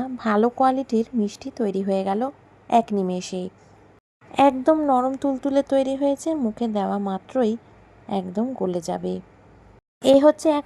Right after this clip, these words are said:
অপূর্ব স্বাদের মিষ্টির আইটেম, যা ঘরে থাকা উপকরণ দিয়ে খুব চটজলদি অল্প সময়ের মধ্যে তৈরি হয়ে যাবে। এইরকম মিষ্টি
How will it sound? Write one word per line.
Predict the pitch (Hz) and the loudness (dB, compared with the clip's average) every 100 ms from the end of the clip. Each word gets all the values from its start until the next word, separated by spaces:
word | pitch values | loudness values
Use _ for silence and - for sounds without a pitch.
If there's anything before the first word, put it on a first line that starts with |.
| 269 | -2
অপূর্ব | 254 311 302 320 320 | 0 0 0 0 0
স্বাদের | 302 330 320 | -2 0 2
মিষ্টির | 247 - 240 220 | 0 2 0 2
আইটেম, | 190 - 190 190 - - - | 0 -4 -8 -8 -12 -20 0
যা | 302 277 240 233 | 4 6 6 6
ঘরে | 240 269 | 6 6
থাকা | 320 330 320 | 4 4 2
উপকরণ | 294 294 311 320 330 | 2 2 4 4 2
দিয়ে | 320 247 254 - | 0 0 -2 -6
খুব | 330 - - | -6 -6 -4
চটজলদি | 254 233 254 294 277 220 240 _ 240 | -4 -2 -4 -4 -2 -6 -6 _ -2
অল্প | 233 - - | -2 -4 -6
সময়ের | 247 220 208 | -4 -2 -2
মধ্যে | 202 208 202 | -4 -6 -6
তৈরি | 202 202 | -6 -4
হয়ে | 202 196 190 | -2 -4 -4
যাবে। | 196 196 190 - _ _ _ _ - - | -6 -6 -8 -12 _ _ _ _ -20 -4
এইরকম | 254 262 285 330 330 | 0 2 2 0 -2
মিষ্টি | 320 | -4